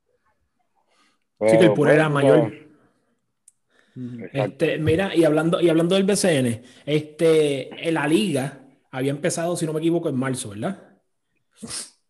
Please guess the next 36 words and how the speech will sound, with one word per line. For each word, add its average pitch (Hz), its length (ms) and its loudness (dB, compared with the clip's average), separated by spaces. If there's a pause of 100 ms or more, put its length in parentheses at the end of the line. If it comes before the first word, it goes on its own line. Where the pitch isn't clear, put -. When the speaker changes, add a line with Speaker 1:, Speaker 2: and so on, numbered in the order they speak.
(500)
Speaker 2:
en, 143 400 2
en 127 500 -2
febrero 120 500 0
o - 20 0
marzo, 131 340 -6
para 120 200 0
allá 120 80 0
Speaker 3:
Febrero, - 0 -
Speaker 2:
fue 120 100 -6
que 117 140 -4
Speaker 3:
febrero. 107 420 -10
Speaker 2:
empezó. 131 80 -10
Speaker 1:
Ok. 120 160 -6
Speaker 3:
Eso 113 220 -14
sí. 110 160 -20 (240)
Speaker 1:
Lo 147 120 -6
que - 80 0
Speaker 2:
Sí. 139 80 4
Speaker 1:
jugaron 160 240 2
fueron 185 220 0
solamente 175 380 -2
tres 165 160 0
juegos, 190 640 0
llegó 139 260 -2
la 151 100 -2
cuarentena 160 440 -2
y 175 120 -4
eso, 165 460 -4 (280)
entonces 135 580 -6
se, 147 320 -4
Speaker 2:
No, 131 140 2
Speaker 1:
se 139 60 4
Speaker 2:
jugamos 131 420 4
seis, 160 360 4
seis 156 180 2
juegos. 120 480 -2